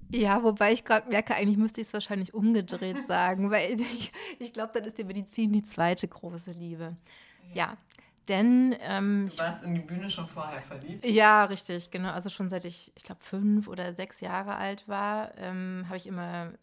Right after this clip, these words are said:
Speaker 1: im, also in meiner Heimatstadt in dem Nachwuchsballett
Speaker 2: Mhm.
Speaker 1: getanzt und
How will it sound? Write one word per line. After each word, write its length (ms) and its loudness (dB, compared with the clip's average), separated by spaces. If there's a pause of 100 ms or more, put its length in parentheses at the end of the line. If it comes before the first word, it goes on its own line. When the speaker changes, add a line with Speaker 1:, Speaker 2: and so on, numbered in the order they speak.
Speaker 1:
im, 560 -10 (120)
also 180 -8
in 80 -10
meiner 240 -8
Heimatstadt 500 0
in 100 -10
dem 320 -10
Nachwuchsballett 1120 -8
Speaker 2:
Mhm. 60 -18
Speaker 1:
getanzt 760 -2
und 300 -6